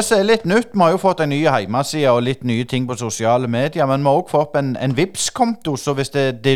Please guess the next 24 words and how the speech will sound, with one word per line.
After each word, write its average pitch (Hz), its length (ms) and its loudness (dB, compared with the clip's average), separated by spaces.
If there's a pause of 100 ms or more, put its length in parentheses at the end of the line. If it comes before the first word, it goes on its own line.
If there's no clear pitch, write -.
du 135 140 -2
likte 143 340 -2
det 151 140 4
du 151 80 4
hørte, 135 400 2
så 190 100 -4
kan 151 160 0
du 135 160 -2
sende 123 520 2
en, 139 120 -2
en, 117 400 0
en 110 460 -2
gassje 127 480 -2
til 127 380 2 (360)
Vipps 143 380 -2
nummer 151 160 2
sekstién 135 560 0
null 123 160 -2
åtte 127 320 -4
tjueåtte, 127 480 -4
sekstién 117 480 -4
null 117 240 -4
åtte 113 320 -6
tjueåtte, 117 720 -2